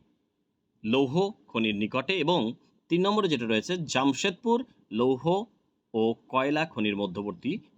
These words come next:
অঞ্চলে। অর্থাৎ এখানে যে প্রশ্নটি রয়েছে,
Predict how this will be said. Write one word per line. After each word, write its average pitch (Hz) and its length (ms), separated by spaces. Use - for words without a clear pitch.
অঞ্চলে। 90 480
অর্থাৎ 165 280
এখানে 131 460
যে 151 420
প্রশ্নটি 165 460
রয়েছে, 101 380